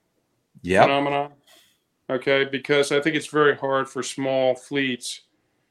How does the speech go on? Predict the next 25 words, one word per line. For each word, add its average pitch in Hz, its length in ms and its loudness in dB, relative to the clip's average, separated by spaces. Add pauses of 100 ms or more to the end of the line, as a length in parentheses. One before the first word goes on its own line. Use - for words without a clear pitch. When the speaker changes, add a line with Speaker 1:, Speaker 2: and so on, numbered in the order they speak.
(220)
Speaker 2:
to 147 100 -2
really 139 240 4
leverage 131 720 0 (240)
the 131 260 -4
autonomous 123 560 0
vehicle 131 340 -2
trend. 135 460 -2 (720)
They 147 80 6
don't 143 120 2
have 135 120 0
the 123 80 -2
density, 131 720 -2
they 131 140 -2
don't 127 220 -2
have 120 320 -2
the 123 480 0 (220)
balance 131 380 0
sheets, - 560 -6 (440)
they 143 100 -2
don't 135 140 -2
have 131 120 -2
the 123 80 -6
sophistication 135 840 -4
to 117 60 -8
consider 123 760 0